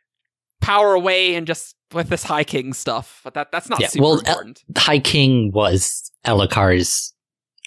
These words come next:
Speaker 2: stupid idea to, like,
Speaker 1: That's true.
Speaker 2: remedy the situation by,
Speaker 1: That,
Speaker 2: like
Speaker 1: that is true. I forgot.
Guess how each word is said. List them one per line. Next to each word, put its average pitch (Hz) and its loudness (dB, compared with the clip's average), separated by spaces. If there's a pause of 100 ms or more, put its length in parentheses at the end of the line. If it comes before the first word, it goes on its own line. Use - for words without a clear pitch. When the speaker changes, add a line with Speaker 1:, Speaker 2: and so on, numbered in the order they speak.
(1000)
Speaker 2:
stupid - 2
idea 98 2
to, 92 0
like, 95 0
Speaker 1:
That's - -6
true. 113 4
Speaker 2:
remedy 101 0
the 90 0
situation 90 -2
by, - 0
Speaker 1:
That, 131 2
Speaker 2:
like - -4
Speaker 1:
that 165 2
is 170 0
true. 190 2
I 143 0
forgot. 143 0